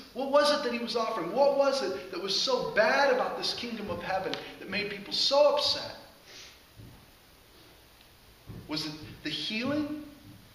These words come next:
Is it the, the peace where there's unrest? Is it the water for the thirsty? Food for the hungry?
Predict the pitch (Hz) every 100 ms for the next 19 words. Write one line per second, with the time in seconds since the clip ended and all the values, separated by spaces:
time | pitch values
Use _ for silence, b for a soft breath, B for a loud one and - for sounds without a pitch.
0 | - - B B B B - 453 453 -
1 | - - 170 170 247 - - - - -
2 | 269 277 - 175 175 165 143 147 135 131
3 | 170 214 - - - - - - - -
4 | - - - - - 1017 1077 605 - 587
5 | 554 - 554 539 554 466 - - 175 165
6 | - 196 208 - - 269 262 - - -
7 | 320 - - - - - - - 233 285
8 | 269 285 190 160 147 214 247 285 269